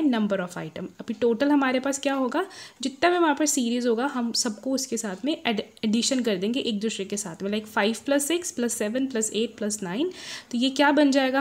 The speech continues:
हमारा? टोटल वैल्यू आ जाएगा, जितनी भी हमारे पास आइटम्स या जितने भी हमारे पास नंबर्स हैं, ठीक है। Number of items, कितने नंबर्स हैं? फ़ाइव, सिक्स, सेवन, एट, नाइन, फ़ाइव हैं। तो मीन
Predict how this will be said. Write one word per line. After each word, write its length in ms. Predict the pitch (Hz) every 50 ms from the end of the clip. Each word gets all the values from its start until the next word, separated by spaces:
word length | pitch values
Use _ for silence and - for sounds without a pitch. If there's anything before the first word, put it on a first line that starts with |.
| 269 277
हमारा? 320 | 262 254 240 247 285 381 - - - - _ _ _ -
टोटल 320 | - 269 269 262 285 294 277
वैल्यू 340 | 247 220 202 196 202 208 208
आ 120 | 196 185
जाएगा, 300 | 175 190 190 196 202 247
जितनी 340 | 247 254 220 214 - - 220 214
भी 60 | 220
हमारे 200 | 220 208 190 190
पास 180 | 233 247 240 - 196
आइटम्स 380 | 190 175 175 202 220 226 220
या 60 | 254
जितने 300 | 247 233 214 - - 196
भी 60 | 208 220
हमारे 200 | 214 202 180 175
पास 220 | - 254 285 - - 233
नंबर्स 460 | 208 185 175 170 170 - 175 - -
हैं, 80 | 170 165 - - - - - - - _ -
ठीक 120 | 311 -
है। 80 | 370 - - - - - - - -
Number 340 | 247 247 247 254 262 269 311 339
of 100 | 349 349 - 262 269
items, 340 | 277 269 285 339 370 381 - - - - - -
कितने 240 | 285 285 - 302 330
नंबर्स 340 | 311 320 294 285 302 285 311
हैं? 140 | 339 370 - - - - - _ - -
फ़ाइव, 260 | 262 240 254 302 320 -
सिक्स, 340 | - - - 285 285 285 -
सेवन, 320 | - 285 254 254 277 269 -
एट, 260 | 247 254 262 262 262
नाइन, 200 | 247 254 269 254 262
फ़ाइव 320 | - 240 208 202 220 202
हैं। 220 | 196 190 170 202 - - - - - - - -
तो 60 | 247
मीन 440 | 247 240 233 254 285 330 370 392